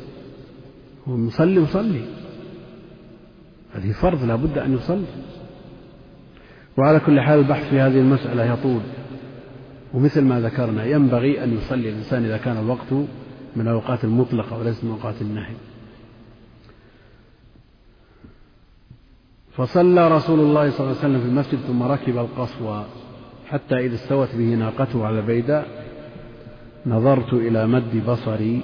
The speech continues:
بين يديه من راكب وماش، وعن يمينه مثل ذلك، وعن يساره مثل ذلك، ومن خلفه مثل ذلك، ورسول الله صلى الله عليه وسلم بين أظهرنا، إلى أن قال: "فأهل بالتوحيد".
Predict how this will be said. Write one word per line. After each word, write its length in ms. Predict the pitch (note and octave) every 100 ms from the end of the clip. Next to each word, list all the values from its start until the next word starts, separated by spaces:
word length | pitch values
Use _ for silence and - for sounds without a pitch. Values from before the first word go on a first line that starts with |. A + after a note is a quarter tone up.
| B2
بين 200 | A2 G#2
يديه 540 | G#2 G#2+ G#2+ A#2+ B2+ A2+
من 220 | A2 A2
راكب 400 | A2+ B2 A#2 A2+
وماش، 600 | G#2+ G#2 G2+ A2+ C3 A#2+ D#3 D3+ B2+
وعن 220 | A#2 A2
يمينه 440 | A2 C#3 B2+ A2+
مثل 220 | A2 A2 G#2+
ذلك، 560 | A2+ C3 D3+ F3 - - - - - - -
وعن 280 | G#2+ A#2 A2+
يساره 460 | - B2+ A#2+ A2+
مثل 200 | A2 G#2+
ذلك، 360 | G#2+ A#2 C3+ C3+
ومن 180 | A#2 A2 C3+
خلفه 220 | B2 A2+
مثل 280 | A2 A2 A2+
ذلك، 380 | B2 C#3+ G#2+ - - - - - - - - - - -
ورسول 540 | A2 A2+ A2+ C3+ C3 A#2
الله 340 | A#2 B2 G#2+
صلى 240 | G2+ A#2+
الله 420 | A2 A2 B2 G#2+ A2+
عليه 280 | A2+ A2
وسلم 640 | G2+ G2+ A#2+ A#2+ C#3 D#3+ D#3+ - - - - -
بين 220 | B2+ B2 A2+
أظهرنا، 720 | G#2+ G#2 B2 B2+ A#2+ A#2 A#2+ - - - - - - C3
إلى 140 | A#2+
أن 180 | A2+ A2+ -
قال: 460 | A#2 A#2+ C#3+ D#3+ D3+ -
"فأهل 720 | - - C3 - B2+ C#3 D#3 E3
بالتوحيد". 580 | C#3 C3 G#2+ - A2